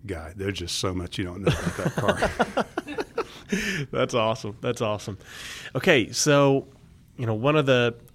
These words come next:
Speaker 2: a common thread that you'll hear, even if it's not <laughs> well thought through, is just this idea that science has, has killed God, or science disproves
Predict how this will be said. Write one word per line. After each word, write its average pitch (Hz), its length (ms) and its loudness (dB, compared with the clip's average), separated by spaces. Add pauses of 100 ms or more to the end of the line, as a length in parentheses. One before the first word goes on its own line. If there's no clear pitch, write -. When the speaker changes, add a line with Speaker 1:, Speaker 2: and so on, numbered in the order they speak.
(280)
Speaker 2:
a 120 80 -2
common 165 560 4
thread 120 520 2
that 107 140 -6
you'll 113 180 -2
hear, 104 500 -4 (260)
even 131 260 0
if 117 140 -2
it's 120 180 -8
not 123 200 -2
<laughs> - 0 -
well 131 220 2
thought - 380 -4
through, 113 540 0 (540)
is 120 120 -6
just 127 200 -4
this 123 220 -6
idea 113 520 0
that 104 180 -4 (400)
science 139 680 4
has, 117 400 0
has - 220 -2
killed - 360 -2
God, 98 440 0
or 92 200 -6 (440)
science 123 460 2
disproves 120 1040 4